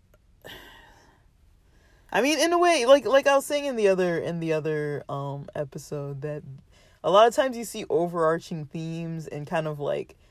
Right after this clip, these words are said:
it's almost like you have, like, a template, and then they just kinda switch the main parts, the main characters, the main,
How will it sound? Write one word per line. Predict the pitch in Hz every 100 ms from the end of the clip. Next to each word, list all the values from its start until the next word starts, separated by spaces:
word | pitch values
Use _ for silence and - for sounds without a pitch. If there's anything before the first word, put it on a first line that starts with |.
| _ _ _ _
it's | 170 185
almost | 214 226 240
like | 233 233 185
you | 160
have, | 156 185 185
like, | 175
a | 127
template, | 135 - 170 214 220 226 - _ _ _ _ _ -
and | 156
then | 165 170
they | 165
just | 160 -
kinda | 196 143 -
switch | - 180 175 -
the | 170
main | 160 160 160 160 151 135 - _
parts, | - - 156 160 - - - - _ _ -
the | 160
main | 180 175
characters, | - 175 160 - 156 156 151 139
the | 151
main, | 160 165 165 156